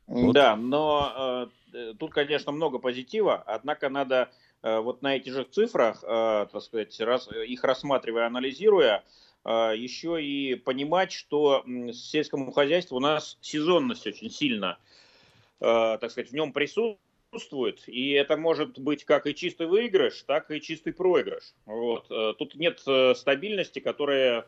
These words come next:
Speaker 2: так сказать, характерна в большей степени для вот такой индустриальной, э, жизни и для индустриальной работы. Об этом многие забывают. И вот, э, это, кстати, одна из причин, конечно, не главная, но вот всё-таки важная, того, что все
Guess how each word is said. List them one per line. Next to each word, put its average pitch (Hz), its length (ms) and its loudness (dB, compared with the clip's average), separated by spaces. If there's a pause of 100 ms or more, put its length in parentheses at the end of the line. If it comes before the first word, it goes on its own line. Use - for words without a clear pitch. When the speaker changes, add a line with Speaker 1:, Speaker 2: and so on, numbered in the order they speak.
Speaker 2:
так 110 120 -8
сказать, - 180 -20
характерна 123 500 -2
в 113 80 -12
большей 131 320 -4
степени 139 440 -8
для 113 440 4
вот 107 160 -4
такой 107 300 -4
индустриальной, 113 760 0 (360)
э, 104 420 4
жизни 139 420 -4
и - 20 -4
для 117 260 2
индустриальной 120 640 2
работы. 123 440 0
Об 104 180 0
этом 151 180 0
многие 143 340 -4
забывают. 127 760 0
И 135 280 -6
вот, 127 360 -4
э, 117 320 -2 (340)
это, 143 240 2
кстати, 139 320 0
одна 127 480 2
из - 340 -10 (160)
причин, 180 380 -4 (120)
конечно, 123 360 -4
не 120 120 -8
главная, 156 360 2
но 120 140 -4
вот 120 100 -6
всё-таки - 240 -8
важная, 135 580 0 (360)
того, 135 260 0
что 131 260 -2
все 131 540 -2